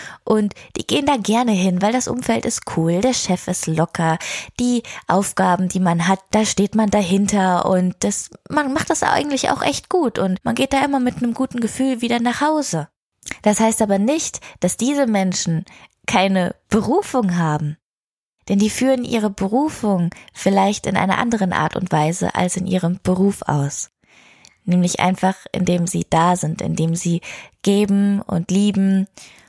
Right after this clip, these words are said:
und das verfolgen, was für sie persönlich Sinn ergibt.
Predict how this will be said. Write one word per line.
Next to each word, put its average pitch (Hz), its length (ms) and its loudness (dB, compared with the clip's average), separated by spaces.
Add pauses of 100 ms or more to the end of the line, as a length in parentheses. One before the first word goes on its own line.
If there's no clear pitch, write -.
(140)
und 170 340 2
das 175 140 0
verfolgen, 202 840 2
was - 500 -4
für 196 200 0
sie 214 240 0
persönlich 185 1000 0 (140)
Sinn 180 280 0
ergibt. - 480 -10